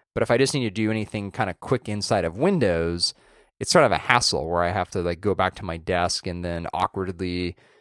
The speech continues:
like, use my keyboard and mouse while also kinda turning around towards the direction of the T V. But so now with this keyboard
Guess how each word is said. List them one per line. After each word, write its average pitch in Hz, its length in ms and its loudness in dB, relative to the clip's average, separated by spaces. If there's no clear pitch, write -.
like, 92 200 -4
use 98 280 -4
my 92 140 -2
keyboard 92 380 -2
and 90 80 -4
mouse 90 360 0
while 90 140 2
also 90 240 2
kinda 87 280 -8
turning 98 280 -4
around 90 300 -4
towards 98 240 -6
the 92 80 -4
direction 85 400 -4
of 85 80 -12
the 85 60 -16
T 90 220 -14
V. 80 440 -8
But 104 120 -2
so 123 100 0
now 156 300 2
with 95 160 -2
this - 340 -2
keyboard 95 640 0